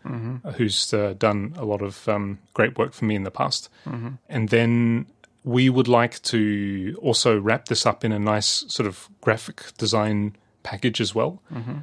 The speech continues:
Speaker 2: That's gonna take a little bit of time because we do not want the graphics for the music, for example, the album art, you know, the song
Speaker 1: Mm.
Speaker 2: art that you see on SoundCloud or,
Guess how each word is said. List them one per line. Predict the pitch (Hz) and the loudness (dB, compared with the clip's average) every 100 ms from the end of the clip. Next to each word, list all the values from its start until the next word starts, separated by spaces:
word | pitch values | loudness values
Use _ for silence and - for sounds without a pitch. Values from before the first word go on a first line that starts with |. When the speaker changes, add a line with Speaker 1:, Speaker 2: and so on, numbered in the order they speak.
| - | 0
Speaker 2:
That's | 151 190 - | 2 2 0
gonna | 147 | 0
take | 117 113 | 0 0
a | 123 | 0
little | 110 | 0
bit | 104 | 0
of | - | -2
time | 110 95 110 139 - | -2 -2 -4 -8 -6
because | 107 - 117 107 104 - - - _ - | -6 2 4 4 2 0 -2 -8 _ -4
we | 117 | -4
do | 107 127 | 0 2
not | 131 147 190 | 4 4 2
want | 120 120 - | 0 0 -2
the | 110 110 107 107 110 - | 0 2 2 -2 -4 2
graphics | 143 135 - - - | 2 2 -6 -4 -4
for | - 113 | 0 0
the | 101 | 2
music, | 110 110 113 - | 2 0 -2 -6
for | 117 | -2
example, | 104 98 101 | 0 0 -2
the | 95 | 0
album | 98 104 98 87 | 2 2 2 -4
art, | 90 - - - | -8 -8 -12 -10
you | 107 | -8
know, | 90 | -4
the | |
song | 95 - 107 113 | 0 2 2 2
Speaker 1:
Mm. | 156 | -2
Speaker 2:
art | 104 110 | -4 -6
that | 104 | -8
you | - | -2
see | - - 104 98 | 0 0 0 -2
on | 95 90 | -4 -6
SoundCloud | - 95 92 - 95 101 | -4 -4 -4 -4 -4 -4
or, | 95 | -4